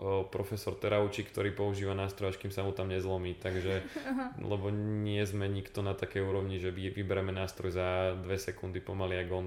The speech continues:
Speaker 1: takže
Speaker 2: Máš aj nejaké tipy, ako zefektívniť chemickú dezinfekciu koreňových kanálikov a ako dlho je potrebné napríklad vykonávať dezinfekciu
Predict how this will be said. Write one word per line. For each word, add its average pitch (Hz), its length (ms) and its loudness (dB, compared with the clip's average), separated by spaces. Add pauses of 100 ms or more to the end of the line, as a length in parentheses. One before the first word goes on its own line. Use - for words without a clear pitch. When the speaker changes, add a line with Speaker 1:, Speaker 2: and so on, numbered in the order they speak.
Speaker 1:
takže 90 560 -4 (300)
Speaker 2:
Máš 240 240 -2
aj 254 160 0
nejaké 240 320 0
tipy, 226 240 0
ako 233 240 2
zefektívniť 240 720 -4
chemickú 233 320 -4
dezinfekciu 226 640 -2
koreňových 226 480 -2
kanálikov 233 800 -2
a 208 400 -2 (160)
ako 233 240 -2
dlho 226 160 0
je 214 80 -4
potrebné 214 400 -4
napríklad 220 400 -2
vykonávať 214 560 0
dezinfekciu 233 720 -6